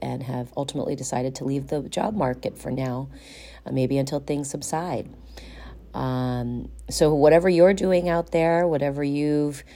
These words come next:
uh, you know, you've done to change your life or to adapt to this, uh, pandemic, kudos to you. You know, this is, this is just how we're, her, we're leading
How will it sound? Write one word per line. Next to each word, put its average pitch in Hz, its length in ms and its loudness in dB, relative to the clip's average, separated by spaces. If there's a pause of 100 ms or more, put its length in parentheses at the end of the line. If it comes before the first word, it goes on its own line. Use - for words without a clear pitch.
(340)
uh, 135 380 -2 (420)
you 156 240 -4
know, 139 160 0
you've 139 520 -2
done 135 540 2
to - 140 -8
change 139 420 -4
your - 80 -4
life 131 500 0
or 135 140 -4
to 127 580 -4
adapt 127 520 -4
to 135 520 -4
this, - 440 -4 (560)
uh, - 300 -10
pandemic, 131 920 -2 (540)
kudos 147 400 0
to - 100 -4
you. 196 340 2 (160)
You 147 160 -6
know, 143 260 -2
this 151 200 -6
is, 147 200 -6
this 143 180 -6
is 139 100 -6
just 147 160 -8
how 139 220 0
we're, 139 300 -2
her, 143 340 -6
we're 139 200 -4
leading 139 540 -4